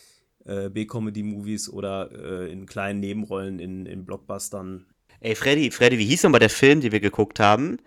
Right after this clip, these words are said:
Speaker 2: der so ein bisschen, ich sag mal, im weitesten Sinne ne, ne Parodie auf, ähm, Stirb langsam ist, wo die in, in dem Hotel sind, äh, mit dem Typen, der hier von Pitch,
Speaker 1: Ach,
Speaker 2: der auch
Speaker 1: Adam
Speaker 2: bei Pitch
Speaker 1: Levine.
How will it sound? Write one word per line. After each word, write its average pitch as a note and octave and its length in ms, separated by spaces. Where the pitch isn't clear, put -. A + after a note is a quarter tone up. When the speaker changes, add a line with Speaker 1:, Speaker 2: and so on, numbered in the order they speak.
Speaker 2:
der F2+ 100
so A2 80
ein A2 80
bisschen, D3 500
ich - 80
sag B2 140
mal, B2+ 200
im G#2 140
weitesten C#3 380
Sinne C3 240
ne, A#2 160
ne G#2 160
Parodie A#2 480
auf, G#2+ 340
ähm, F#2 500
Stirb - 240
langsam A2 380
ist, - 160
wo G#2 60
die F#2+ 100
in, F#2+ 100
in F#2+ 160
dem G2+ 100
Hotel A2 400
sind, D#3 500
äh, G2 320
mit G#2+ 180
dem A#2+ 120
Typen, C#3+ 340
der A2+ 220
hier A2+ 220
von G#2 360
Pitch, - 260
Speaker 1:
Ach, - 40
Speaker 2:
der G#2+ 140
auch - 40
Speaker 1:
Adam D3 160
Speaker 2:
bei C3 80
Pitch B2 100
Speaker 1:
Levine. D3+ 100